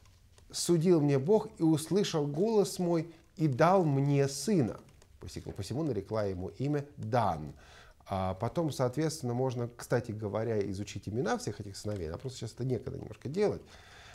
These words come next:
А, и ещё зачала и родила Валу, служан-, э, Ва-, Вала, служанка Рахилина, другого сына Якову. И сказала Рахиль:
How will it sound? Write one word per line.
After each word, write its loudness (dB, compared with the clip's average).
А, 6
и 2
ещё 4
зачала 4
и 6
родила 2
Валу, 4
служан-, -2
э, 0
Ва-, 4
Вала, 4
служанка 0
Рахилина, 0
другого 2
сына -4
Якову. 0
И -2
сказала 2
Рахиль: -2